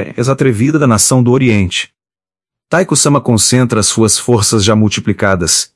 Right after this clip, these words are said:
reúne em volta de si os seus primeiros generais. Nesse momento cíclico, porém, quinze de setembro de mil quinhentos e noventa e oito, uma febre cerebral o acomete em pleno conselho deliberativo.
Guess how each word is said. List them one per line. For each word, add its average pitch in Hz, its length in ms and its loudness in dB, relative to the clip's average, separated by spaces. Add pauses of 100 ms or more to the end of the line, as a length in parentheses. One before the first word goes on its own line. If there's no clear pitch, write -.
(160)
reúne 147 400 2
em 139 40 2
volta 123 380 2
de 101 140 0
si - 260 0
os 117 140 0
seus 104 200 0
primeiros 110 460 2
generais. 101 680 0 (360)
Nesse 156 220 0
momento 117 360 2
cíclico, 165 400 -2
porém, 101 480 0 (320)
quinze 123 320 0
de 110 140 -2
setembro 113 480 0
de 95 140 0
mil 104 360 2 (140)
quinhentos 113 640 0
e 120 60 2
noventa 120 440 2
e 104 100 2
oito, 104 460 0 (360)
uma 151 180 0
febre 131 280 -2
cerebral 113 640 2
o 117 80 2
acomete 107 520 0
em 101 100 2
pleno 110 340 0
conselho 101 480 2
deliberativo. 95 880 0